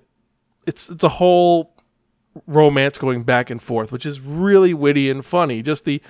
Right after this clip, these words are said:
whole thing of one of them is so arrogant and rude, and the other one's just kinda,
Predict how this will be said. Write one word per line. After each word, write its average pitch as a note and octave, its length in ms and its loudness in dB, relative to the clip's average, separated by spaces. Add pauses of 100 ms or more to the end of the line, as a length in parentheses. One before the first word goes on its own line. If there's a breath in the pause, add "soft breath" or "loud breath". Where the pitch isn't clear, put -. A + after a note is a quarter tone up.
(280 loud breath)
whole F#3 220 4
thing D3+ 260 -6
of B2+ 120 -6 (260 loud breath)
one E3 180 4
of F3 80 0
them E3+ 160 -2
is C#3+ 120 -4
so D3+ 460 2
arrogant C#3 500 2
and B2 200 -8
rude, B2+ 320 -2
and B2 100 -6
the D3+ 80 -2
other G3 140 0
one's F#3 320 -6
just - 340 -6
kinda, C4 480 -6